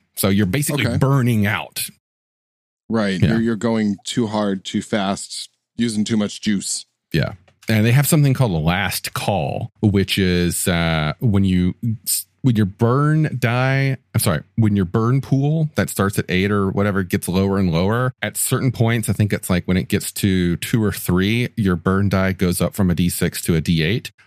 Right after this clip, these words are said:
Speaker 1: and then it eventually goes to a D ten and then to a D twelve, meaning the closer you are to death, the more powerful you are.
Speaker 2: Right.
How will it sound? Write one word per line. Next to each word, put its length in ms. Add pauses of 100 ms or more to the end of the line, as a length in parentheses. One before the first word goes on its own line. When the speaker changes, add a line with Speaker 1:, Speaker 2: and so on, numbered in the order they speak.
Speaker 1:
and 100
then 120
it 100
eventually 400
goes 220
to 120
a 40
D 180
ten 300
and 120
then 140
to 160
a 60
D 180
twelve, 720
meaning 560
the 80
closer 360
you 160
are 60
to 80
death, 400
the 160
more 420
powerful 560
you 180
are. 340 (280)
Speaker 2:
Right. 380